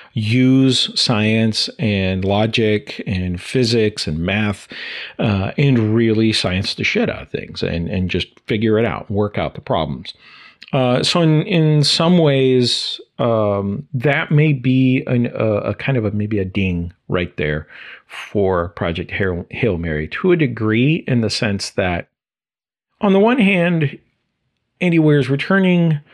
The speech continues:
to territory that I think is, uh, he's very good at delivering in. On the other hand, it's like, it can feel,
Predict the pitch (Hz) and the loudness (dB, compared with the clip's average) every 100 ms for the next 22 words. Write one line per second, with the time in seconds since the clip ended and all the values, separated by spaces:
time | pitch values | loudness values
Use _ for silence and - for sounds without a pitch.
0 | _ _ _ _ - - - 151 143 139 | _ _ _ _ -10 -6 0 2 4 2
1 | 131 - 143 135 - 127 120 113 110 107 | 0 0 0 0 0 0 2 2 0 0
2 | 107 101 - 110 104 98 - - 95 104 | 0 0 -4 -2 -2 -2 -6 -4 -4 -4
3 | - 110 101 98 98 110 104 98 82 82 | -2 -2 -2 -4 -2 0 2 0 -4 -4
4 | 82 92 151 160 _ _ _ _ - 101 | -2 0 -2 -6 _ _ _ _ -6 -4
5 | 85 82 - - - 76 76 127 165 175 | -4 -6 -10 -8 -6 -4 -2 0 0 2
6 | 214 208 _ - - - _ 156 151 233 | 0 -2 _ -20 -20 -20 _ 0 2 2
7 | 170 - 113 104 101 - 107 - 123 101 | 0 0 0 0 -2 -2 -4 -2 -2 0
8 | 98 - _ _ _ _ _ _ - 143 | -2 -8 _ _ _ _ _ _ -4 -4
9 | - - 139 135 139 143 139 123 _ _ | -4 -2 2 2 2 2 0 -2 _ _
10 | - - - 123 120 113 110 | -20 -8 -2 2 2 2 0